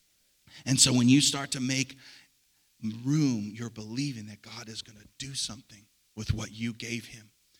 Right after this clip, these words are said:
What money couldn't buy, she got. Is this good this morning? Here's number two.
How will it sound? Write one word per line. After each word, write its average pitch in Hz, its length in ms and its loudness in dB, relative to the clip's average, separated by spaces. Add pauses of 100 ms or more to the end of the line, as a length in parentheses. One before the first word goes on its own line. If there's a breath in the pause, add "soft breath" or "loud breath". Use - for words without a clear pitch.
(140 soft breath)
What 104 240 -10
money 143 300 0
couldn't 147 380 -4
buy, 110 320 -8
she - 220 -4
got. 110 320 -8 (280 loud breath)
Is 123 100 2
this 131 140 8
good 139 240 2
this 139 200 0
morning? 139 360 -4 (1200 loud breath)
Here's 131 240 2
number 131 240 0
two. 156 360 -2